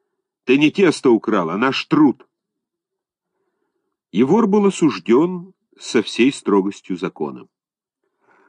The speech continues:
Впрочем, в приговоре деревенские судьи не писали, какой он украл тесто. Рыбаки всё ж таки сохраняли тайну вечного хлеба в пределах своей деревни.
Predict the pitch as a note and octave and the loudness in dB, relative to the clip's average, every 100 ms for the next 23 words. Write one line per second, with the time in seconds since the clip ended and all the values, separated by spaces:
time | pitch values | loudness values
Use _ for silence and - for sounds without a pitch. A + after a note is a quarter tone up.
0 | _ _ - A3 A3+ G#3 - F3 D#3+ F3 | _ _ -2 0 2 0 0 -2 0 2
1 | G#3 F#3+ D#3+ E3+ F3+ F3+ - F3+ E3+ - | 2 2 2 2 2 0 -4 -4 -4 -2
2 | F#3 D#3 E3+ E3+ D#3 - A2+ C#3+ F3+ D#3 | -4 -4 0 2 2 0 -2 -2 0 -2
3 | G#3 G3+ A2+ D#2 - _ _ _ A#2 - | -2 0 0 -2 -8 _ _ _ -6 2
4 | A#2+ G2 E2+ E2 F#2+ E2 D#2 F#2 D#2 - | 2 2 0 -4 -4 -6 -4 -6 -6 -14
5 | _ _ _ _ _ _ _ _ _ _ | _ _ _ _ _ _ _ _ _ _
6 | _ - F#2+ A2 - B2+ - C#3 - - | _ -8 -4 -4 -2 -4 0 0 0 -6
7 | A#2+ A2 - A2+ A#2+ C3+ F3+ A2+ F2+ F2 | 0 0 0 -4 -2 0 2 0 0 -4
8 | D#2 D2+ D#2 D2+ - E2 - A#2 A#2+ F#2 | -6 -6 -6 -8 -8 -10 -2 0 0 0
9 | - A2 G2+ G2+ F2+ - F#2+ F#2 F2+ A2 | -2 -2 0 0 -2 -2 0 0 0 0
10 | A2 F#2+ C#2+ - | 2 2 -2 -14